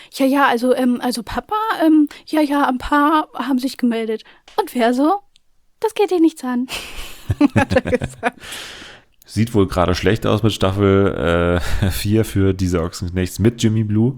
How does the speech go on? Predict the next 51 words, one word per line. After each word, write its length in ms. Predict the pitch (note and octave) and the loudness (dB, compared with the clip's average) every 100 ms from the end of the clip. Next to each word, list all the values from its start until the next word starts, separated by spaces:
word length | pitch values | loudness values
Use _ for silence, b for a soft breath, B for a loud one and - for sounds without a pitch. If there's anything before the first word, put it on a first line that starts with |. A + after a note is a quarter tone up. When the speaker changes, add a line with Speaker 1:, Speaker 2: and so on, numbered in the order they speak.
| - | -8
Speaker 2:
weiß 200 | G2 F2+ | -8 -6
ich 140 | F#2+ G#2+ | -8 -6
nicht. 240 | B2 C3 A#3 | -8 -4 -6
Speaker 1:
Ja. 140 | A3+ | -4
Speaker 2:
Scheint 220 | - F2+ | -4 -2
noch 80 | F2 | -2
nicht 180 | F2+ - | -2 0
zur 260 | F#2+ E2 | 0 0
Einigung 380 | - F2 F2 F2+ | 0 -2 -2 -2
gekommen 360 | F2 - F2+ F2+ | -2 -2 -4 -4
zu 120 | F#2 | -4
sein. 280 | F2+ F2+ A2 B B B B B _ | -2 -2 -6 B B B B B _
Aber 260 | - D#2 E2 | -8 -4 -2
ja, 140 | D2+ C2+ | -2 -2
das 220 | D2+ - | -6 -6
war 140 | D#2 | -6
ganz 220 | D2+ D2+ | -6 -8
gut 140 | - D2+ | -8 -6
anzusehen, 560 | D2+ - D2 E2 E2 - B B | -6 -8 -6 -6 -6 -10 B B
weil 140 | D2+ | -4
er 60 | D#2+ | -2
natürlich 340 | D#2+ D#2 D#2+ | -2 -4 -6
gesagt 380 | - C#2 D#2 - | -8 -6 -6 -4
hat, 320 | D#2+ C2 - - | -8 -8 -10 -10
äh, 140 | C2+ C#2 | -8 -6
was 180 | D2+ - | -8 -8
gr-, 100 | C#2 | -8
bei 140 | D2 | -6
ihm 140 | D2 | -4
gerade 200 | C2+ C#2 | -4 -6
so 100 | C2 | -2
abgeht. 500 | C2+ G2+ - F#2 F2+ - B B B B _ _ | -2 -2 -4 -4 -6 -8 B B B B _ _
Musik 540 | F2 F#2 G2+ C#3+ - - | -2 2 2 0 -2 0
geht 200 | B2+ C3 | 0 2
jetzt 260 | A#2+ A#2+ | 0 2
wieder 180 | A#2+ A#2 | 4 6
los, 440 | A2+ A#2+ B2+ - - | 6 6 4 2 -2
Schauspiel 540 | - G#2 A2+ - A#2 | -2 0 -2 0 -2
geht 260 | A2+ A#2 A#2 | 0 -2 0
bestimmt 340 | G2+ - G#2+ | -4 -2 0
auch 220 | D#2 A#2+ | 2 2
bald 180 | G#2+ G2+ | 2 2
wieder 180 | A2 G#2+ | 4 4
los. 360 | G#2+ A2 A2 - - | 6 4 2 -6 -4
<laughs> 140 | A2+ - | -2 0
Das 180 | F#2+ | -2
war 100 | G2 F#2 | 0 -4
im 80 | F#2 | -6
Prinzip 320 | - G2+ - | -4 -4 0
sein 180 | F2+ F2 | -2 -2
Speaker 1:
Morgen 160 | A#3 A#3 | 0 0